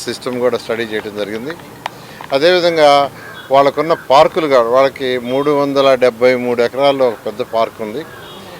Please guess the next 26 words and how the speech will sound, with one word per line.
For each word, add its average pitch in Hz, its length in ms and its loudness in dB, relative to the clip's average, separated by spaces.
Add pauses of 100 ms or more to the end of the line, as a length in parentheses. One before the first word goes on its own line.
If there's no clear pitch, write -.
(140)
అది 120 240 0
ఏషియాలో 151 480 4
నెంబర్ 113 320 -2
వన్ 120 240 0
పార్కు. 113 360 -2 (640)
దాన్ని 135 260 4
కూడా 147 160 4
యాక్చువల్గా 123 380 0
స్టడీ 113 260 -4
చేసాం. 113 420 -6 (640)
అదేవిధంగా 151 920 4 (420)
వాళ్ళ 135 200 6
యొక్క 135 200 4
రివర్ 135 400 6 (280)
యొక్క 123 360 2
బండ్ 131 380 2
ఎలా 127 220 6
కట్టారు, 120 520 0 (300)
మనలాగానే 147 540 4
యాక్చువల్గా 135 400 0
వాళ్ళకి 120 220 2
కూడా 120 200 2
రివర్ 117 220 0
ఉంది. 113 300 -8 (520)
రివర్ 131 300 4
బండు, 143 480 0